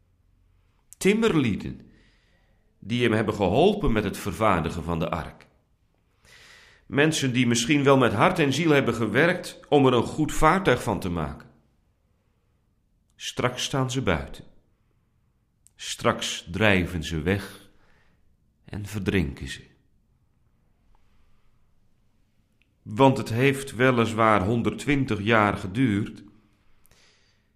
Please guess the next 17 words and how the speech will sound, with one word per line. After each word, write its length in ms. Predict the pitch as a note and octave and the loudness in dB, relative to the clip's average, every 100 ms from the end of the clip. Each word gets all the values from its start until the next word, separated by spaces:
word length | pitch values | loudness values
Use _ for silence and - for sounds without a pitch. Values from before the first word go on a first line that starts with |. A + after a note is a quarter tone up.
| _ _ _ | _ _ _
maar 420 | _ - F2 A#2+ A#2 | _ -10 -4 0 4
uiteindelijk 680 | A2 A#2+ C3+ C#3+ C3+ C3 | 4 4 2 4 2 2
is 200 | C3+ A#2+ | 0 -2
dan 260 | - G#2+ G#2+ | 0 -2 0
toch 180 | D3+ - | -6 -6
het 140 | B2+ | -4
oordeel 540 | F2+ C#3 C3+ C3+ B2+ A#2+ | 0 2 2 2 2 0
gekomen. 600 | A#2 - D3+ C3+ D2 - _ _ _ _ _ _ _ _ _ _ _ _ _ _ _ _ _ _ _ _ - | -8 -6 -6 -6 -10 -16 _ _ _ _ _ _ _ _ _ _ _ _ _ _ _ _ _ _ _ _ -2
Op 160 | D#3 | 2
een 120 | D3 A#2 | 2 2
gegeven 440 | A2 D3 D3+ C3+ | 0 2 2 2
moment 400 | C3 B2 D3+ D#3 | 2 4 2 0
viert 360 | - D3+ D#3 B2+ | 0 2 2 4
Noach 440 | C3 C#3 C3 C3 | 4 4 4 2
zijn 240 | - A#2+ | -4 -4
zeshonderdste 880 | G#2+ C3 - G2+ A#2 A2 - - G2+ | -2 -4 -4 -6 -4 -6 -6 -6 -6
verjaardag. 840 | F#2+ F#2+ G2 F#2 D#2+ D2 C2 - | -4 0 2 2 0 -4 -10 -14